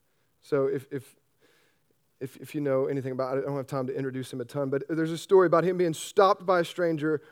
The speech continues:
on his way to a preaching engagement. So he's, he's, he's preaching, he's moving around, and, and they stop him and they say, "Hey, what would you do if you knew Christ was going to return at noon the next day?" Okay, so this is what they asked John Wesley. "Hey,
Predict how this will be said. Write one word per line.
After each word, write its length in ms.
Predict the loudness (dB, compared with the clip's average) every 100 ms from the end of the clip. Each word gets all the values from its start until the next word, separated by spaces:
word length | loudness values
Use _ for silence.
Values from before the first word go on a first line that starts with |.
| _
on 140 | 0 0
his 140 | 2
way 120 | 2
to 80 | 2
a 80 | 0
preaching 380 | -2 -6 -6 -6
engagement. 460 | -4 -4 -6 -8
So 120 | -4
he's, 180 | -4 -4 -8
he's, 260 | -8 -8
he's 120 | -12
preaching, 360 | -6 -6 -4 -6
he's 140 | -6
moving 220 | -4 -4 -2
around, 240 | 0 -2 -8 -20 -20 -6
and, 160 | -4
and 180 | -2 0
they 60 | -2
stop 320 | 2 2 2
him 100 | 0
and 80 | -2
they 80 | -2
say, 220 | -2 -2 -8 -2
"Hey, 160 | -2 -2 -8
what 240 | 8 8 8
would 200 | 2 -2
you 140 | -6
do 380 | -2 4 6 4
if 160 | 0 -6
you 80 | -4
knew 180 | -4
Christ 460 | -4 0 2 2 0
was 120 | -6
going 220 | -4 -2
to 60 | -2
return 460 | -4 -2 0 0 -2
at 160 | -8 -6
noon 540 | -2 0 2 0 0
the 80 | -2
next 360 | -2 -4 -6 -10
day?" 180 | -10 -12 -20 _ _ _ _ _ _ _ _ _ _ _ _ _ _ _ _ _ _ _ _ _ _ _ _ -8
Okay, 140 | -8
so 140 | -6 -4
this 60 |
is 60 | 0
what 80 | 4
they 140 | 4
asked 180 | 4 2
John 140 | 0
Wesley. 220 | 0 -2
"Hey, 100 | -6